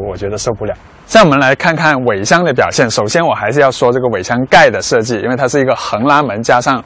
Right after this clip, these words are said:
背着一个书包，所以它的这个后玻璃呢，就不像一些高端的S U V那样可以单独的打开。当然，中国人用这个功能确实也比较少，因为中国人不够高大。可能美国人他们很高大的，他们喜欢光拉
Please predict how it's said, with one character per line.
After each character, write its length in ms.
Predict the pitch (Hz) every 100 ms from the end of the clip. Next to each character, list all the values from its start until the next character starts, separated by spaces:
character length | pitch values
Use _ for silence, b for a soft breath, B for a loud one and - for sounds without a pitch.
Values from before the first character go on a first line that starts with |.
| _ -
背 160 | 143
着 100 | 135
一 40 | 123
个 40 |
书 220 | 127 135
包， 180 | 127 127 131 B B
所 160 | - 175
以 80 |
它 240 | 127 165 175
的 120 | 151 135
这 160 | - 220
个 100 | 156
后 160 | - 185
玻 200 | 143 131
璃 140 | 120
呢， 140 | 110 110
就 160 | 160
不 240 | 135 - 113
像 200 | 175 147
一 60 |
些 140 | 123 127
高 200 | 135 131
端 160 | 127
的 60 | 127
S 300 | 120 127 131
U 40 | 123
V 80 | 127
那 140 | 135
样 100 | 127
可 100 | 113
以 80 | 107 -
单 160 | - 147
独 140 | 123
的 100 | 113
打 220 | 107 92 -
开。 200 | - 107 B B
当 160 | - 170
然， 160 | 151 151
中 260 | 180 180
国 160 | 143 127
人 160 | 135
用 160 | 151 170
这 80 | 156
个 80 | 131
功 160 | 135
能 140 | 120 117
确 180 | 165
实 160 | 135 113
也 140 | 113
比 160 | 90 120
较 180 | 139 160
少， 260 | - 95 87
因 100 | 127
为 80 | 135
中 180 | 139
国 80 | 131
人 80 | 117
不 100 | 117
够 100 | 117 147
高 180 | 135 123
大。 180 | 135 151 - B B B - -
可 80 | 123
能 180 | 120 160 -
美 240 | 143 110
国 180 | 104 123
人 160 | 131 131
他 80 |
们 80 | 151
很 240 | 143 113 98
高 200 | 131 131
大 140 | 139
的， 100 | 104
他 100 | 117
们 100 | 127
喜 140 | -
欢 180 | 110 117 127 -
光 220 | 151 139
拉 220 | 139 139